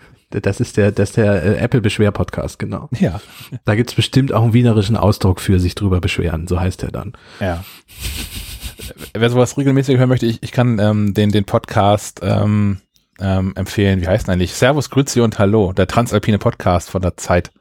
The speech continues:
Speaker 2: Äh,
Speaker 1: Genau,
Speaker 2: wo,
Speaker 1: ja.
Speaker 2: äh, ich weiß gar nicht, ich glaub auch wöchentlich, ehrlicherweise, oder zweiwöchentlich, spätestens zweiwöchentlich,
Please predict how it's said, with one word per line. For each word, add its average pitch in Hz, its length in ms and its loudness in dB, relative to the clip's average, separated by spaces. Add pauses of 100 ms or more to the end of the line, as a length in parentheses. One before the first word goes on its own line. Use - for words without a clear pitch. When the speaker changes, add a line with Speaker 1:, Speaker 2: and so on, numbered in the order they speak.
(840)
Speaker 2:
Äh, 85 340 0 (160)
Speaker 1:
Genau, 131 160 0
Speaker 2:
wo, 95 360 2 (100)
Speaker 1:
ja. 90 340 2
Speaker 2:
äh, - 140 -4
ich - 280 -8
weiß 110 140 0
gar 110 80 2
nicht, - 240 -6
ich - 120 -6
glaub 101 120 2
auch - 240 0
wöchentlich, 123 640 0
ehrlicherweise, 87 880 0
oder 92 260 0
zweiwöchentlich, 101 840 0 (340)
spätestens 101 500 -4
zweiwöchentlich, 90 600 -2